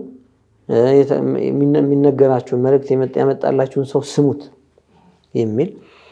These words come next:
እ፣ ልክ እንደ ሐቢቡ ነጃር መሰለን ዳዕዋን ስሙ ብሎ የሚያደርስ ሰው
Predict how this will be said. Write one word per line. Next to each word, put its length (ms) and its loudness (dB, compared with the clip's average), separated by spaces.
እ፣ 80 -8
ልክ 180 -10
እንደ 160 -8
ሐቢቡ 340 -6
ነጃር 400 -8
መሰለን 460 -16
ዳዕዋን 480 0
ስሙ 260 -2
ብሎ 200 -4
የሚያደርስ 540 -6
ሰው 180 0